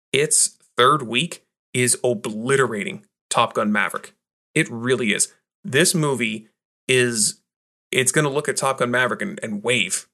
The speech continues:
as it passes it by. So when people had this initial reaction that,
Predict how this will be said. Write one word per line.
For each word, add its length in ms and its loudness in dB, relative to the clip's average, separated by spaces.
as 180 2
it 100 0
passes 400 0
it 100 -8
by. 260 -4
So 460 4
when 180 -2
people 460 2
had 360 0
this 200 2
initial 540 0
reaction 680 0
that, 440 -2